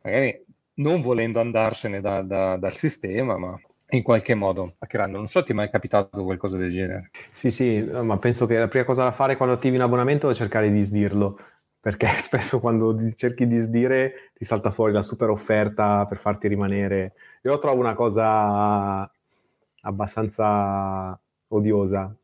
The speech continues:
Speaker 2: eh, però, però sì, ci sono tante, tante di queste cose. Quindi hackerare il funnel, eh, i, i checkout di vendita de-, <laughs> dei servizi.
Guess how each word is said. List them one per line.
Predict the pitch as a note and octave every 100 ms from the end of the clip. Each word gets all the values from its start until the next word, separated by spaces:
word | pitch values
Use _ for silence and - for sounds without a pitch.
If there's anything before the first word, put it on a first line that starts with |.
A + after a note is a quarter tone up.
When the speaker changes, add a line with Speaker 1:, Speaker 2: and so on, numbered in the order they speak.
| _ _ _ -
Speaker 2:
eh, | G#2+ G2 G2 F#2+ F#2+ F#2 F2+ A2+ B2 B2
però, | - G#2 G2+ A#2 A#2+ G#2+
però | G#2+ G#2+
sì, | G#2 G#2 F#2+
ci | -
sono | - G2
tante, | F#2 F#2+ - G2 F#2 F#2 F2+ _ - - A#2
tante | A2 G#2
di | G#2
queste | G#2 - G#2
cose. | G2 F#2 F#2+ - _ _ _
Quindi | A#2+ A2+
hackerare | G#2 B2 B2+ C3+ C3+
il | A#2+
funnel, | - B2+ B2+ A#2+ A2+ A2 A2
eh, | A2 G#2+ G#2+ G#2 G2+ G2+ G#2
i, | G#2 B2+
i | G#2
checkout | - A#2+ A#2+ A#2 A2+ A#2 A2+
di | G#2 G#2
vendita | A2 A2 G#2+ G2+ G2+ G2 F#2+ F#2 F#2
de-, | F#2+ G2 G#2
<laughs> | -
dei | F#2+
servizi. | - G#2 G2 G2 - F#2